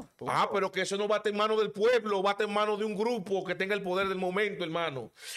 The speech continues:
Speaker 2: Y si tú das ese poder así a ellos, se van a mantener ahí controlando y van a tener más poder que un presidente. Imagínate, un presidente de la República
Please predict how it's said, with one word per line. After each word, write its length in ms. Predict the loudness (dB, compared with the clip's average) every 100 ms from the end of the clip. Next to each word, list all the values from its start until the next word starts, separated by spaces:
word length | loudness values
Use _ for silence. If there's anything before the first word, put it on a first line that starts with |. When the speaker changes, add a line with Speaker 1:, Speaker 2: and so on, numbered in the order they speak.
| -6
Speaker 2:
Y 80 | -4
si 60 |
tú 100 | -2
das 140 | 0 2
ese 140 | 0
poder 280 | -2 0 2
así 260 | 2 0 2
a 100 | 2
ellos, 380 | 2 0 -2 -4 -10 -6
se 200 | 0 2
van 140 | 2
a 80 | 2
mantener 440 | 0 2 2 4
ahí 160 | 2 2
controlando 640 | 0 -2 0 2 2 0 -2
y 120 | 0
van 180 | 0 0
a 40 |
tener 180 | 0 2
más 140 | 0
poder 360 | 0 2 2 2
que 60 | -2
un 100 | -2
presidente. 580 | -2 -2 -2 -2 -2
Imagínate, 640 | -2 0 0 0 0 0 -2 -6 _
un 160 | -6 -4
presidente 340 | 0 2 2
de 80 | 2
la 40 | 2
República 760 | 2 0 -2 -2 -2 -4 -6